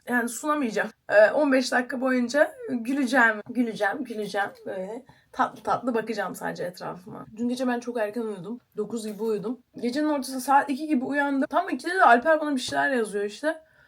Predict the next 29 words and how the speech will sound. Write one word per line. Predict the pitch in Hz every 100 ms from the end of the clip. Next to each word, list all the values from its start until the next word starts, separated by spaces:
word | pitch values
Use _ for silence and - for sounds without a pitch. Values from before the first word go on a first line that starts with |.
| _ _ _ _ _ _ -
"Aa," | 254 277 285
dedim, | 269 262
"uyumadın | 285 302 277 247
mı? | 240 254
Ne |
oldu?" | 277 277 254
falan | 254 262
filan. | 247 349 403 _ _ -
Sonra | 349
bir | 359
anda | 349
beni | 349 403
FaceTime | 320 294 - 277 254
aradı. | 202 185 208
Dedi | 247 349
ki, | 285
"Sana | 277 285
kötü | - 262 294
bir |
haberim | 269 254 311 349
var | 285
ama | 277
şimdi | 262 294
mi | 294
söylesem, | 277 254 247 277
sabah | - 240 254
mı | 226
söylesem?" | 202 185 180 180 180
dedi. | 190 311